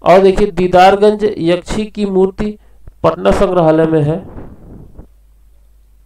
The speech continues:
और ये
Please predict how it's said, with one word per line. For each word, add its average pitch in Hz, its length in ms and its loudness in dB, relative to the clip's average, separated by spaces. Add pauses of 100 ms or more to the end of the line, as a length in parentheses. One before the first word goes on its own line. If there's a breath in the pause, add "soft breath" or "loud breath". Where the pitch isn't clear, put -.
(3000)
और 151 160 4
ये 160 300 0